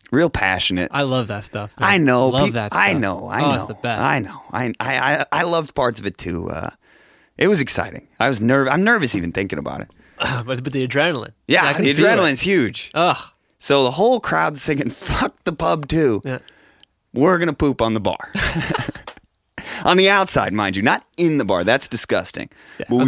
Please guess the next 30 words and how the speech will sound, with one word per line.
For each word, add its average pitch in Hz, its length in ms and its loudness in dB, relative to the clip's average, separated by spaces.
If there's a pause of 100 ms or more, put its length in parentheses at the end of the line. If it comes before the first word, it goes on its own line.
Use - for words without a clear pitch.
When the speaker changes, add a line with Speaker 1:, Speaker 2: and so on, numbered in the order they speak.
Speaker 1:
were 131 100 4
gonna, 123 160 2
Speaker 2:
unsanitary. - 300 -8 (340)
Speaker 1:
we 135 140 6
were 117 80 4
gonna 107 180 2 (380)
fecate - 560 0 (300)
Speaker 2:
Yeah. 127 120 0
Speaker 1:
on, 147 380 4 (100)
on 135 180 4
the 135 80 4
bricks 139 440 0 (100)
outside. 107 580 0
Speaker 2:
Yeah. 131 120 -8 (640)
Speaker 1:
All 117 280 4
of 90 100 -4
us. - 240 -12 (140)
Speaker 2:
<laughs> - 480 -4 (200)
Speaker 1:
Probably 208 260 4
not 160 120 6
really 135 240 4
gonna 113 180 0
do 170 200 2
that, 135 300 2
but 165 260 0 (100)
that 139 160 4
was 131 120 -2
the 104 100 -4
song. 101 340 0 (760)
And, 123 600 4